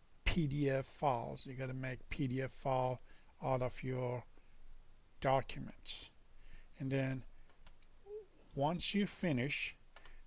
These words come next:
then you click on the exam one. And before you do that, you want to locate your cover sheet and put your name on the cover sheet and save it as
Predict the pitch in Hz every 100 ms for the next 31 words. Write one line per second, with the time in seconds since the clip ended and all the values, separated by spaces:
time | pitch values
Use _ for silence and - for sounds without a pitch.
0 | - 139 135 127 127 - - - - -
1 | - - - - - 202 - - 151 123
2 | 117 139 147 - - - - - - -
3 | - - - - - 127 117 131 139 127
4 | 127 143 208 196 - - 160 175 247 190
5 | 151 170 147 135 123 - - - - 135
6 | 147 156 - 143 127 - - - - -
7 | 135 151 - 147 127 127 127 - - -
8 | - - 147 160 - 147 147 - - -
9 | - - 131 123 123 - 139 147 127 131
10 | 135 135 131 131 131 - 135 131 - 131
11 | 127 127 123 120 - - - - - 127
12 | 131 131 131 131